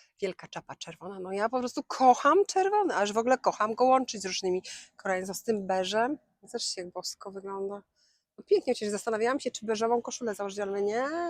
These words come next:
będzie podstawa, będzie czerwień, a tylko delikatny dodatek będzie marynarka. Do tego taka torebka serduszkowa z frędzlami. Taka stylizacja.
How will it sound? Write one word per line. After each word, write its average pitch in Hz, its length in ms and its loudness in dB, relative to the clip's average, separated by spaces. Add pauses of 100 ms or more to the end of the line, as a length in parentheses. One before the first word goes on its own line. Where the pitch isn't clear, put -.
(140)
będzie 208 240 -4
podstawa, 226 800 0
będzie 190 340 -4 (140)
czerwień, 196 560 -2 (680)
a 165 120 -16
tylko 226 440 -2 (120)
delikatny 185 600 -4
dodatek 160 480 -8
będzie 165 300 -10
marynarka. 160 760 -10 (480)
Do 214 60 -6
tego 226 300 0
taka - 360 4
torebka - 840 -8 (400)
serduszkowa 202 1300 -6 (840)
z - 120 -20
frędzlami. 196 840 -2 (180)
Taka - 380 -8
stylizacja. 185 1200 -16